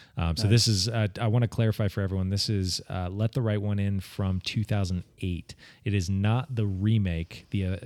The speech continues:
Speaker 1: this is the, the Swedish version, uh, directed by Thomas Alfredson.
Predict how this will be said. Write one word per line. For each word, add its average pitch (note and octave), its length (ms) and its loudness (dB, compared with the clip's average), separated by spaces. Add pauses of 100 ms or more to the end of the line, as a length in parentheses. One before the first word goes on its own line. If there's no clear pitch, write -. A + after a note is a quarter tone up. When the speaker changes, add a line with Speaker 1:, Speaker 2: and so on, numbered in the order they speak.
Speaker 1:
this A2+ 240 2
is G2+ 100 0
the, G2+ 300 2
the F#2+ 100 0
Swedish C3 580 2
version, A#2 560 0
uh, G2 140 -4
directed G2+ 400 -4
by F2 140 -2
Thomas F2 420 -4
Alfredson. G#2 720 -2